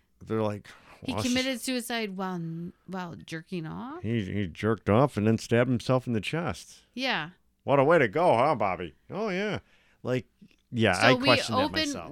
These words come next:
Speaker 2: that he's dead, and then it's a funeral.
Speaker 1: Mm-hmm.
Speaker 2: And the funeral director is the tall man?
Speaker 1: Yeah, he's, and he's obviously, we find out, like, this is, like, a long going thing, but I guess not
Speaker 2: So,
Speaker 1: enough people
Speaker 2: okay,
Speaker 1: die in
Speaker 2: the
Speaker 1: town.
Speaker 2: only good thing about this movie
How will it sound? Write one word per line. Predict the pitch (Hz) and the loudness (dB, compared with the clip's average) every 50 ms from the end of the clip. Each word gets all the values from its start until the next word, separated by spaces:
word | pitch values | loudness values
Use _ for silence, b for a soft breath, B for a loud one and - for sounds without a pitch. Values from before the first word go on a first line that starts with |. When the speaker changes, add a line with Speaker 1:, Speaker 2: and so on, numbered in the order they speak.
| 185 196 | -12 -6
Speaker 2:
that | 208 240 247 - 233 | -4 -4 -4 -4 -4
he's | 240 277 285 254 | -4 -4 -6 -4
dead, | 233 247 233 226 214 | -4 -4 -2 -2 -4
and | 202 208 208 | -4 -6 -6
then | 214 208 | -6 -6
it's | 208 196 - | -6 -8 -8
a | 190 175 | -10 -10
funeral. | - - 175 - - - - - 190 - _ _ _ - | -10 -10 -12 -10 -10 -12 -14 -14 -16 -18 _ _ _ -2
Speaker 1:
Mm-hmm. | 127 120 127 160 185 190 - _ _ _ _ _ - | 0 2 4 4 4 2 0 _ _ _ _ _ -4
Speaker 2:
And | 214 220 220 | -4 -4 -4
the | 220 214 | -4 -8
funeral | - 247 254 302 311 302 285 277 254 247 | -8 -8 -6 -4 -4 -4 -4 -4 -4 -4
director | 214 226 220 208 208 - 220 202 | -4 -4 -6 -6 -6 -6 -8 -8
is | - - 202 190 190 190 - _ _ _ _ _ _ _ _ _ _ | -6 -6 -8 -8 -10 -14 -18 _ _ _ _ _ _ _ _ _ _
the | - 190 190 180 | -10 -8 -8 -8
tall | - - 202 190 202 220 240 | -6 -4 -4 -4 -4 -4 -6
man? | 269 302 330 349 359 359 370 381 359 - _ _ _ _ - b b b b b b b b b b _ _ _ _ _ - | -8 -8 -6 -6 -6 -6 -8 -10 -12 -14 _ _ _ _ -20 b b b b b b b b b b _ _ _ _ _ -4
Speaker 1:
Yeah, | 143 147 151 156 131 92 87 | 2 4 6 6 6 4 2
he's, | 87 110 131 143 143 127 120 - | 0 0 0 0 0 -2 -4 -4
and | - 120 113 113 | -2 0 2 2
he's | 120 127 117 110 | 2 0 0 -2
obviously, | - 107 104 107 117 120 120 104 - - 110 98 | -2 -2 0 2 2 2 2 0 0 -2 -2 -2
we | 107 98 | -2 -4
find | - - 101 98 95 90 | -2 -2 0 0 2 2
out, | 95 95 92 90 | 2 2 2 2
like, | 87 90 87 85 - | 0 -2 -4 -6 -6
this | - 95 - - 98 | -8 -8 -8 -6 -6
is, | 92 87 82 78 - - | -6 -6 -6 -8 -10 -10
like, | 90 85 82 - | -10 -10 -10 -10
a | 85 85 92 - | -10 -10 -10 -10
long | 92 90 95 101 110 117 117 117 120 123 | -10 -8 -2 2 4 4 4 4 2 0
going | 104 113 104 101 98 | -2 -4 -4 -6 -6
thing, | - 123 117 | -6 -6 -4
but | 95 101 107 B B B B B B - | -2 -4 -4 B B B B B B -4
I | 123 | -4
guess | 110 160 165 165 - 175 | 0 0 0 0 0 2
not | 180 175 170 | 4 4 6
Speaker 2:
So, | |
Speaker 1:
enough | 170 165 151 - | 6 4 2 2
people | - - 160 135 143 139 | 0 -4 -2 2 2 2
Speaker 2:
okay, | 123 - 240 202 | 2 2 2 2
Speaker 1:
die | 180 117 113 113 120 127 135 139 139 139 - | 4 4 4 2 2 0 0 0 -2 -4 -4
in | - 120 120 120 113 | -4 -4 -4 -2 0
Speaker 2:
the | 123 | 2
Speaker 1:
town. | 127 117 117 120 123 131 139 | 2 4 4 4 4 4 4
Speaker 2:
only | 143 143 139 269 262 240 | 2 0 -2 -4 -6 -6
good | 220 233 233 208 196 - | -6 -6 -6 -6 -6 -4
thing | 220 208 202 196 | -4 -4 -4 -4
about | 170 185 185 190 185 180 175 175 - - - | -6 -6 -4 -4 -2 -2 -2 -4 -6 -8 -12
this | 196 185 - | -12 -12 -10
movie | 196 185 185 185 175 185 190 190 190 | -8 -8 -8 -8 -8 -8 -8 -8 -10